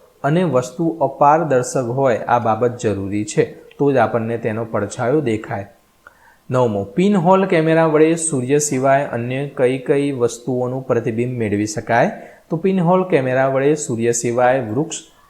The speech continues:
મનુષ્ય, વાહનો, ગમે તે વસ્તુનું ઊંધું પ્રતિબિંબ મેળવી શકાય છે. દસમું છે, નીચે કૌંસમાં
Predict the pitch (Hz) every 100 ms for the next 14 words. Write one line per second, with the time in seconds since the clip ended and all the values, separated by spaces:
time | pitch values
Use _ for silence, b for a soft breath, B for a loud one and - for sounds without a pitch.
0 | - 117 123 127 - 135 127 113 104 117
1 | 123 135 117 123 160 170 139 113 - 120
2 | 127 - 131 120 127 147 127 110 110 113
3 | 117 101 101 107 107 - 110 220 - -
4 | _ - - 104 - - _ _ _ _
5 | _ _ _ _ _ b b b b -
6 | 160 160 196 196 208 202 151 - 175 175
7 | 165 139 - 170 165 165